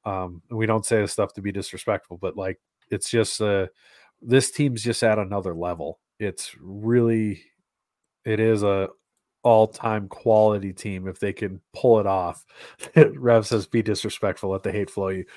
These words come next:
within you." Unlike some people, our goal isn't to end up on hype videos, Rev. Um, <laughs> but it's,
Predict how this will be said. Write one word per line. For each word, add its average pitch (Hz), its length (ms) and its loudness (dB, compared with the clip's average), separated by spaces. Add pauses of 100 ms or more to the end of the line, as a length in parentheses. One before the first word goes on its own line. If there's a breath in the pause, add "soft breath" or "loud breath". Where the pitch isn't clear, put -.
(180 loud breath)
within 107 260 -2
you." 98 140 -4
Unlike 147 320 6
some 214 240 0
people, 113 340 0
our 135 160 6
goal 104 280 2
isn't 110 240 -2
to 120 80 -2
end 120 160 -2
up - 180 2
on 113 140 2
hype 247 240 -2
videos, 87 420 -4
Rev. 95 280 -4 (680 loud breath)
Um, 131 320 6 (180)
<laughs> - 200 -16
but - 880 0
it's, - 540 -4